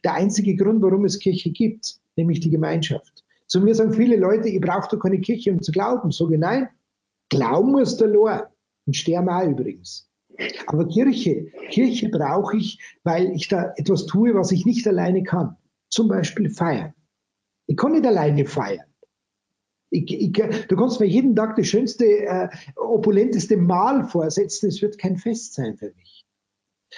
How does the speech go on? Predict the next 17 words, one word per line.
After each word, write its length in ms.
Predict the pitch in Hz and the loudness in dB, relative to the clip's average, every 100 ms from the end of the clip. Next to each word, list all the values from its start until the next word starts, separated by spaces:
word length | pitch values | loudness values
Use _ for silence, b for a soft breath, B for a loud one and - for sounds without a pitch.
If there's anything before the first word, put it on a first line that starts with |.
| B | B
Feiern 440 | - 175 208 226 | -4 -2 0 0
geht 160 | 214 180 | 2 2
nur 140 | 190 | 2
in 80 | 202 | 2
Gemeinschaft. 800 | 190 170 160 156 - - - - _ - | 2 0 -2 -4 -6 -8 -20 -20 _ -12
Trauern 420 | - 185 247 - - _ | -6 -2 -2 -6 -12 _
geht 180 | - 135 | -8 -2
nur 160 | 156 208 | 2 2
in 100 | 190 | 2
Gemeinschaft. 600 | 170 147 151 147 - _ - | -2 -2 -4 -6 -10 _ -6
Ich 160 | 156 | 0
muss 200 | 190 226 | 2 2
mit 120 | 208 160 | 2 2
jemandem 400 | 208 202 175 165 | 2 2 0 0
meine 100 | 160 | -2
Trauer 400 | 160 170 175 - | -2 0 -2 -4
teilen. 360 | 135 160 117 | -8 -8 -8